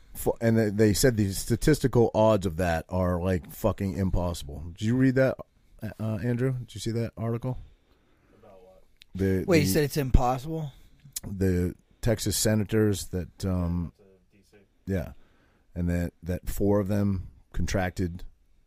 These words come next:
Speaker 1: They're, they're fully vaccinated. Four of them
Speaker 2: Yeah.
Speaker 1: contracted it,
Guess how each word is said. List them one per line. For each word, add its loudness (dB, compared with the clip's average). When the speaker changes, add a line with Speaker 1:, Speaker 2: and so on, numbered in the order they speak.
Speaker 1:
They're, -2
they're -2
fully 2
vaccinated. -2
Four 2
of 0
them -2
Speaker 2:
Yeah. -8
Speaker 1:
contracted -4
it, -6